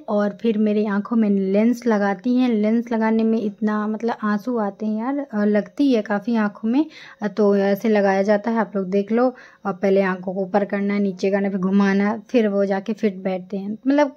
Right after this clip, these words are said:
जल्दी हो जाता है, जिसकी प्रैक्टिस होती है वो जल्दी लगा लेते हैं। but, अ, देखो ये दीदी कैसे बता रही, कैसे कह रही हैं कि ऐसे ऐसे करो, वैसे ऐसे हम कर रहे थे, जल्दी लग जाते। but आंसू आ जाते हैं आँखों में लेंस जब लगता है।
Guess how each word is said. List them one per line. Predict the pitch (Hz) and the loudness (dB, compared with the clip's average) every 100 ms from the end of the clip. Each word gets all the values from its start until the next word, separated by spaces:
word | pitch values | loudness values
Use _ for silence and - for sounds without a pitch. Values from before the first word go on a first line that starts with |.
| - | -2
जल्दी | 247 269 302 320 440 370 | 2 6 8 10 8 8
हो | 370 | 6
जाता | 339 311 | 6 6
है, | 330 | 4
जिसकी | 311 302 285 | 2 -2 -4
प्रैक्टिस | 269 247 269 262 | -2 -2 -2 -2
होती | 262 254 262 | -4 0 0
है | 285 | 2
वो | 269 269 247 | 2 0 0
जल्दी | 226 247 | 0 0
लगा | 247 233 | 0 0
लेते | 214 220 | -2 -4
हैं। | 254 294 - - - | -2 -4 -8 -20 -8
but, | 208 226 226 | 0 0 2
अ, | 233 240 240 226 | 0 2 2 2
देखो | 233 240 233 | 2 2 2
ये | 214 | 2
दीदी | 214 220 | 2 0
कैसे | 214 208 220 | 0 -2 -2
बता | 196 185 185 | -2 -2 -4
रही, | 190 | -4
कैसे | - 226 233 | 0 2 2
कह | 220 214 | 2 2
रही | 202 | 2
हैं | 196 | 0
कि | 202 | 2
ऐसे | 208 208 | 0 0
ऐसे | 202 202 | -6 -4
करो, | 214 247 | -4 -2
वैसे | 233 220 | -4 -4
ऐसे | 208 | -4
हम | 208 190 | -4 -2
कर | 214 | -2
रहे | 226 | 0
थे, | 294 | 0
जल्दी | 254 208 208 | 2 2 2
लग | 196 | 0
जाते। | 190 196 | -2 -2
but | 226 233 | -4 0
आंसू | 240 233 240 277 | 2 2 2 2
आ | 220 | 2
जाते | 220 214 220 | 0 -2 -2
हैं | |
आँखों | 208 202 | -2 -2
में | 208 | -2
लेंस | 202 202 190 | 0 -2 -4
जब | 190 | -6
लगता | 196 - 214 | -8 -8 -6
है। | 247 | -4